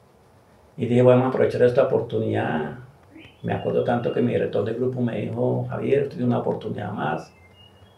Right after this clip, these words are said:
aprovéchela, usted es muy inteligente". Y creo que esas palabras quedaron en mi cabeza y entonces dije, "Bueno, vamos a hacer, ¿qué hacen los chicos que ocupan los primeros puestos o son buenos en matemáticas?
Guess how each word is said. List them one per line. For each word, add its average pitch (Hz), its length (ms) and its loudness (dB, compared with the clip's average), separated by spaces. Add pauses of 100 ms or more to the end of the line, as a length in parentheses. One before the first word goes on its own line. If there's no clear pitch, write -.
aprovéchela, 120 880 2
usted 120 180 -4
es 113 40 -2
muy 117 140 0
inteligente". 120 760 -2 (760)
Y - 80 -12
creo 135 160 6
que - 80 0
esas 139 140 6
palabras 120 400 6
quedaron 127 360 4
en 127 100 -2
mi 117 160 0
cabeza 120 420 2
y 127 60 -2
entonces 113 380 -2
dije, 120 160 -2
"Bueno, 117 220 -2
vamos 123 260 -6
a 123 60 2
hacer, 120 340 -2 (720)
¿qué 143 140 -2
hacen 143 280 0
los 131 120 4
chicos - 320 -2
que - 100 -8
ocupan - 300 2
los 135 160 0
primeros 113 400 2
puestos 139 320 4
o 123 40 4
son 117 140 0
buenos 135 240 2
en 123 100 2
matemáticas? - 800 0